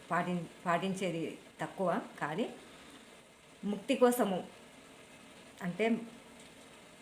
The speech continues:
భగవంతుడి సేవ కోసము మనము ఈ మాసాన్ని పెంచుకుంటాము. మనం కోరికలు నెరవేర్చాలి, మొక్కులు తీరాలి అంటే మనం స్వయంగా దేవుడికి మొక్కుకోవడము, ముడుపు కట్టుకోవడము, ఇలా మనం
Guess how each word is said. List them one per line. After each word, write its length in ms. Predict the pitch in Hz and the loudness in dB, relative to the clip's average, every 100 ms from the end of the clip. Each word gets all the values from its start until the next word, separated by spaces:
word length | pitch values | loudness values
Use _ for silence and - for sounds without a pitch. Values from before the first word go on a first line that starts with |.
| - - | -12 0
భగవంతుడి 480 | 185 226 254 262 226 | 6 8 10 10 8
సేవ 280 | 226 190 190 | 6 6 6
కోసము 520 | 190 185 185 185 202 - | 4 4 2 0 -2 -4
మనము 380 | 175 170 165 165 170 | -4 -2 -2 -2 -2
ఈ 40 | 175 | 0
మాసాన్ని 600 | 175 175 202 180 175 170 - - - - - - 175 | 2 2 2 2 0 -4 -10 -20 -20 -20 -20 -10 -4
పెంచుకుంటాము. 600 | 175 - 202 180 160 208 415 - - - - - - - - | -4 -2 -2 0 2 0 -2 -10 -18 -20 -20 -20 -20 -14 -4
మనం 140 | 190 175 185 | -2 0 2
కోరికలు 680 | 180 214 226 214 214 208 - - | 4 6 6 6 6 4 0 -2
నెరవేర్చాలి, 800 | 185 190 190 196 180 180 185 - - - | 4 6 6 6 4 6 0 -2 -8 -4
మొక్కులు 340 | 175 - 202 | -4 0 0
తీరాలి 540 | 196 196 190 185 185 - | 2 6 8 8 6 2
అంటే 220 | 175 202 | 0 2
మనం 260 | 226 196 | 4 2
స్వయంగా 600 | 190 - 180 185 202 226 226 | 0 -2 2 6 8 10 10
దేవుడికి 500 | 185 196 190 190 - - - | 8 4 2 0 -6 -12 -8
మొక్కుకోవడము, 800 | 165 160 175 185 180 170 165 170 - - - - - - | -6 -4 0 4 6 4 2 -4 -8 -18 -20 -20 -20 -6
ముడుపు 320 | 170 180 202 196 | 0 2 4 4
కట్టుకోవడము, 720 | 190 - 185 175 165 170 165 - - - - - - 196 | 2 2 2 2 2 0 -6 -10 -20 -20 -20 -20 -8 0
ఇలా 160 | 196 | 4
మనం 440 | 196 185 175 175 | 4 4 2 -2